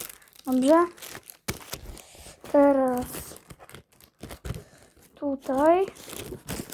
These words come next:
Oj, sorki, że mnie teraz nie widzicie, poczekajcie. Chyba już otw-, już pokażę, jak to wygląda. Już widzę jakiś kartonik.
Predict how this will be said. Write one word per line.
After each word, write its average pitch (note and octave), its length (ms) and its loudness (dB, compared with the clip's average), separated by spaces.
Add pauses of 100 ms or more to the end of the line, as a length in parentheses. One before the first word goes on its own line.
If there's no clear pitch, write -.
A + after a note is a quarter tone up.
(1000)
Oj, C4 120 4
sorki, D4+ 340 4
że D4 80 2
mnie C#4+ 120 4
teraz C#4+ 280 0
nie C#4+ 100 6
widzicie, C#4+ 440 2
poczekajcie. C#4 640 -2 (1300)
Chyba C4+ 220 0
już - 300 -6 (160)
otw-, - 300 -12
już C#4 180 -6
pokażę, - 380 2
jak C4+ 180 4
to - 60 2
wygląda. - 540 2 (1300)
Już F4+ 140 4
widzę E4+ 200 4
jakiś D#4+ 340 2
kartonik. C#4+ 840 -2